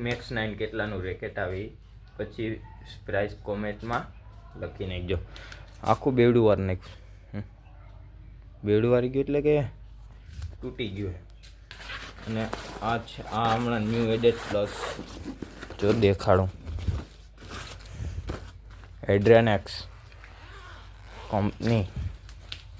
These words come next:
જો કેમ છે?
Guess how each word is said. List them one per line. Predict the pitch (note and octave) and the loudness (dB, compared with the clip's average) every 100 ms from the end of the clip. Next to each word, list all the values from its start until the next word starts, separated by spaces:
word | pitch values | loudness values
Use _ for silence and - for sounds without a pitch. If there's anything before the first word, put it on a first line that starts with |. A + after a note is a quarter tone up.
| - - - - - - - - - - - - - - - - - - - - - - - - - - - - - - - - - | -18 -20 -18 -18 -16 -16 -18 -18 -16 -12 -10 -10 -14 -16 -16 -16 -16 -16 -16 -16 -14 -14 -14 -16 -14 -16 -18 -18 -18 -18 -8 -8 -2
જો | A2+ G2 E2+ - - - - - - - - - - - - - - | 4 4 2 -4 -14 -16 -18 -18 -18 -18 -18 -16 -16 -16 -16 -18 -6
કેમ | A2+ A2+ G#2+ F#2 | 2 4 4 2
છે? | F#2+ | -2